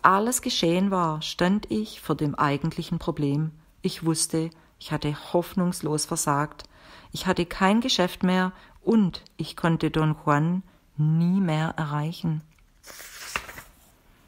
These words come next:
Ich legte mich ins Bett und suchte den einzigen Trost, der mir blieb: Ruhe und Stille. Don Juan hatte mir eine Methode gezeigt, die das Finden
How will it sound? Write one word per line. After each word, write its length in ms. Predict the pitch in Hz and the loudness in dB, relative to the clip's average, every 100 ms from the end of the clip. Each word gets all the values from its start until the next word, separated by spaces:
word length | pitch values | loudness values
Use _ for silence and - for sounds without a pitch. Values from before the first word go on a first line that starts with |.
| _ - | _ -12
Ich 100 | - | 0
legte 380 | 175 170 - 190 | 2 2 2 2
mich 380 | 175 - - - _ - | 2 -2 -14 -20 _ -4
ins 280 | 151 - - | -2 -2 -4
Bett 320 | 131 143 - | -4 -4 -2
und 180 | 160 156 | -2 0
suchte 460 | 180 196 190 190 | 0 0 4 4
den 180 | 185 180 | 4 4
einzigen 600 | 143 170 208 240 220 208 | 4 4 2 0 0 0
Trost, 440 | - 165 170 - | 2 0 0 0
der 120 | 160 156 | 2 2
mir 160 | 170 | 0
blieb: 380 | 160 151 151 - - - - - - | -2 -2 -4 -8 -16 -20 -20 -20 -6
Ruhe 560 | 160 170 214 233 233 233 | -2 2 2 2 0 -2
und 180 | 175 175 | -2 0
Stille. 560 | - - 151 151 160 170 _ _ - - - | -2 -4 -4 -4 -6 -10 _ _ -20 -20 -8
Don 240 | - 196 226 | 2 2 4
Juan 300 | 214 202 208 | 2 2 2
hatte 180 | 196 202 | 0 2
mir 180 | 202 196 | 2 4
eine 180 | 175 190 | 4 2
Methode 560 | 190 185 - 190 220 196 | 0 -2 -2 0 0 -2
gezeigt, 640 | 160 - 156 151 151 - | -4 -2 0 0 -2 -2
die 80 | 160 | -2
das 280 | 160 - | -2 -4
Finden 600 | - 214 226 - 151 147 | -2 2 2 0 -2 -4